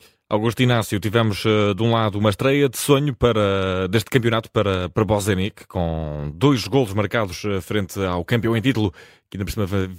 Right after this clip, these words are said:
valer uma vitória inédita para o treinador sobre, para o treinador Petit sobre os encarnados. Eh, bom registro, podemos esperar, eh, daquilo que vimos este encontro,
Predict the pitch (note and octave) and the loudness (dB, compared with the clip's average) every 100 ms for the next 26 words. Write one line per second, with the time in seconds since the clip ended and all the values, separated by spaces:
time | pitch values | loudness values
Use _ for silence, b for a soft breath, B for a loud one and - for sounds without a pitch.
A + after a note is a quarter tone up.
0 | F#2 G#2 G#2+ G#2+ A2 A2 B2+ C#3+ D#3 D#3+ | -6 0 2 4 2 2 2 2 2 2
1 | D3+ C3+ - G#2 F#2+ F#2+ G#2 G2 F#2+ E2 | 4 2 0 -2 -2 -2 -2 0 0 -2
2 | b b _ - G2+ F2 F2 E2+ F2 - | b b _ -10 -8 -6 -6 -6 -8 -8
3 | F#2 G2+ G2+ - - G2+ B B - G2 | -6 -2 -2 -2 -2 -2 B B -8 -4
4 | G2 G2 G2+ A2 A#2 A2+ G#2+ A#2+ A2 G#2 | -4 -2 0 0 0 -4 -6 -2 0 0
5 | F#2+ A#2 D#3 A2+ C3+ F3+ - A#2+ C#3 B2 | 2 2 2 2 -2 -2 -4 -2 -2 -4
6 | - B2 - A#2 B2+ B2+ A#2 G#2 F#2+ A2 | -6 -8 -4 -2 -2 -2 -4 -4 -2 -2
7 | B2 F#2+ A#2 G2+ G#2+ A2+ G2+ G#2+ G2+ | -2 -2 -2 -2 -2 -4 -2 -2 -2